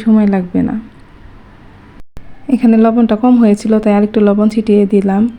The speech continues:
এখন ভালোভাবে মিশিয়ে নামিয়ে নেব। এখানে দেখতেই পাচ্ছেন ডোটা দশ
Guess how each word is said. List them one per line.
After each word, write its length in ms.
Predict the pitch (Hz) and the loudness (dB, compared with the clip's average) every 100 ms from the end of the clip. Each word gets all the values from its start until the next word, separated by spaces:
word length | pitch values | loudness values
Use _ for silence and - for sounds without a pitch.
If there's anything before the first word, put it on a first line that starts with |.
| - - - - - 226 | -16 -20 -20 -20 -10 -4
এখন 140 | 214 208 | 0 2
ভালোভাবে 360 | 208 208 202 208 208 | 2 2 2 2 2
মিশিয়ে 280 | 220 220 220 233 | 2 0 2 2
নামিয়ে 240 | 220 214 185 | 2 2 0
নেব। 140 | 175 233 - - - - - - - 392 381 - 381 381 349 - - - - - - - - - - - - - - - - - - - - | -2 -8 -12 -16 -16 -16 -16 -20 -20 -20 -20 -20 -20 -20 -18 -18 -16 -20 -20 -20 -20 -20 -20 -20 -20 -20 -20 -20 -20 -20 -20 -20 -20 -8 -2
এখানে 220 | 233 240 226 | 0 2 2
দেখতেই 280 | 233 240 220 214 | 0 0 0 0
পাচ্ছেন 380 | 220 214 220 233 269 - - - - - - - - 214 | -2 0 2 2 2 -4 -20 -20 -20 -20 -20 -20 -4 0
ডোটা 320 | 214 214 214 240 277 - - | 0 2 0 2 0 -6 -2
দশ 100 | 220 | 0